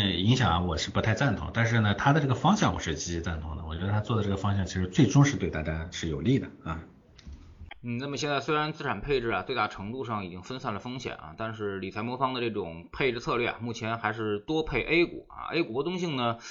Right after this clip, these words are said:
Speaker 2: 比较强啊，一旦发生像二零一八年那种下跌的情况啊，恐怕大家也就都会受到一些影响啊。那么，呃，现在大家不愿意去参与 A 股的方式呢，可能也就是这个，就是担心下跌啊，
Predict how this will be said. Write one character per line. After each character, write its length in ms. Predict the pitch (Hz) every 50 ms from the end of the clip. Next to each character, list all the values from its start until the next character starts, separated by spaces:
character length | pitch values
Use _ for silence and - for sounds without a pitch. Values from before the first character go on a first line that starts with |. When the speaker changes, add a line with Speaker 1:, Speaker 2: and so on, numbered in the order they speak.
| - - - - -
Speaker 2:
比 80 | 107 98
较 100 | 113 113
强 300 | 107 110 117 151 - -
啊， 160 | - 90 78
一 100 | 92 123
旦 180 | 151 170 147 127
发 180 | 156 147 147
生 160 | - 160 156 151
像 180 | 156 135 127
二 140 | - 127 131
零 140 | 131 135 147
一 40 | 143
八 160 | 147 139 139
年 180 | 135 120 120
那 120 | 127 127 117
种 200 | 101 98 82 80
下 200 | 90 - 120 113
跌 120 | 123 139
的 120 | 131 120 98
情 200 | - - 101 110
况 240 | 131 165 143 92
啊， 220 | - 62 65 57 85 -
恐 100 | - 85
怕 160 | 92 98 98 98
大 140 | 92 90
家 220 | 87 98 104 104 87
也 80 | 67
就 80 | 73 80
都 480 | 82 - 107 107 104 107 107 107 104 104
会 180 | - 104 95
受 200 | 90 - 104 95
到 120 | 95 87 80
一 60 | 78
些 100 | 101 101
影 240 | 98 92 98 127 143
响 160 | - 101 - - -
啊。 220 | - 69 - -
那 80 | 104 120
么， 400 | 120 117 113 110 110 110 110 104 - - - - - - - -
呃， 240 | - 110 107 104 104
现 140 | - 190
在 80 | 214 214
大 120 | 202 202
家 200 | 185 180 185 185
不 240 | 185 - - - 226
愿 200 | 233 247 214 156
意 40 | 120
去 120 | 107 -
参 200 | 101 - 117 113
与 60 | 104 76
A 180 | - 120 120
股 160 | 107 90 65
的 100 | 67 76
方 240 | - - 123 127 131
式 160 | 120 - 120
呢， 100 | 98 92 90
可 80 | - -
能 140 | 90 98 98
也 260 | 90 71 50 - -
就 160 | - 120 120
是 140 | 107 104 87
这 160 | 85 85 78
个， 100 | - -
就 100 | - -
是 140 | 92 92 95 - - -
担 160 | - 139 147 139
心 160 | - 139 127
下 220 | - 127 - -
跌 140 | 85 95 92
啊， 180 | - - 60